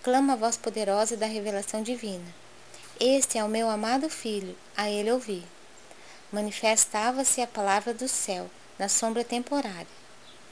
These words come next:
A existência terrestre, efetivamente, impõe angústias inquietantes e aflições amargurosas. É conveniente, contudo, que as criaturas guardem serenidade e confiança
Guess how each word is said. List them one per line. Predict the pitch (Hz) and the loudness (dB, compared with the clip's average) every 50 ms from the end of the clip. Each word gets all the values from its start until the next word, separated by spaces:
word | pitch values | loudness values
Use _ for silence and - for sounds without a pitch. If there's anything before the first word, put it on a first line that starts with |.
| - - - - - | -20 -20 -20 -10 -2
A | - 220 | 0 2
existência | 240 220 - - - 269 277 - - | 2 4 2 2 2 2 2 2 0
terrestre, | - - 202 196 190 196 208 233 240 240 233 - 233 202 - | -2 -4 -4 -4 -2 0 2 2 2 2 0 0 -2 -2 -2
efetivamente, | - 240 - 254 240 - 220 208 202 196 202 214 233 240 240 - - | -4 -4 -2 -2 -2 -2 0 -2 -2 0 0 0 -2 -2 -2 -4 -4
impõe | - 240 240 - - 247 254 262 | -4 -4 -4 -2 -2 0 0 2
angústias | 254 247 208 214 233 277 277 - 285 262 277 | 0 0 -2 -2 -2 -2 0 0 0 0 0
inquietantes | 269 262 - 233 220 202 - - - 233 240 254 254 - - - | 0 -2 -2 -4 -4 -4 -4 -2 0 2 2 2 0 -2 -4 -2
e | - 247 | 0 0
aflições | 247 247 - - 233 226 - - 240 254 262 | 0 -2 -4 -6 -6 -4 -2 -2 -2 0 0
amargurosas. | 254 254 254 254 247 240 277 285 277 233 214 208 196 190 - 190 - - - - - - - - - - - - - - - - - | 0 2 0 0 0 0 -2 0 0 0 -2 -2 -6 -8 -10 -12 -12 -14 -14 -16 -18 -20 -20 -20 -20 -20 -20 -20 -20 -20 -20 -12 -6
É | - 226 254 262 | -2 0 0 0
conveniente, | 262 262 240 214 208 202 196 196 208 233 240 226 - | 0 -2 -4 -4 -4 -4 -4 -2 -2 -2 -2 -2 -4
contudo, | - - 196 196 - - 233 240 233 226 - | -6 -8 -8 -8 -6 -4 -4 -2 -2 -4 -6
que | - - 226 | -6 -6 -4
as | 220 - - | -4 -4 -4
criaturas | - 220 214 202 - - 240 247 247 233 | -4 -2 -4 -4 -2 0 0 0 2 0
guardem | - 196 214 214 220 233 240 233 240 | 0 2 2 2 2 2 0 -2 -4
serenidade | - - 254 226 233 226 214 202 190 180 196 202 214 226 240 226 233 | -4 -2 -2 -2 -2 -2 -4 -4 -4 -2 0 0 0 0 -2 -4 -6
e | |
confiança | 233 - 226 220 220 - 240 247 254 233 214 202 202 196 - - | -8 -6 -6 -8 -8 -6 -4 -4 -2 -2 -2 -4 -4 -6 -8 -10